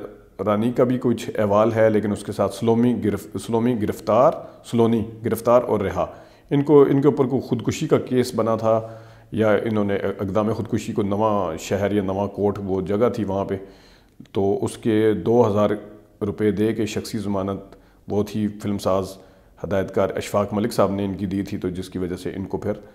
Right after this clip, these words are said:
छोड़ा गया था। तो एक इक़दाम खुदकुशी के हवाले से सलोमी जो थी वो उनको गिरफ़्तार किया गया था। अच्छा, सुनील दत्त की मैं आपको बड़ी दिलचस्प खबर बताता हूँ। सुनील दत्त जो थे, एक फ़िल्म थी मेरी भाभी,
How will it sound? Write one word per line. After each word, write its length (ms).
छोड़ा 220
गया 200
था। 260
तो 60
एक 120
इक़दाम 400
खुदकुशी 680
के 120
हवाले 240
से 300
सलोमी 540
जो 220
थी 200
वो 160
उनको 220
गिरफ़्तार 380
किया 180
गया 160
था। 180
अच्छा, 120
सुनील 340
दत्त 220
की 80
मैं 100
आपको 360
बड़ी 300
दिलचस्प 400
खबर 180
बताता 340
हूँ। 80
सुनील 260
दत्त 420
जो 300
थे, 500
एक 120
फ़िल्म 240
थी 200
मेरी 260
भाभी, 380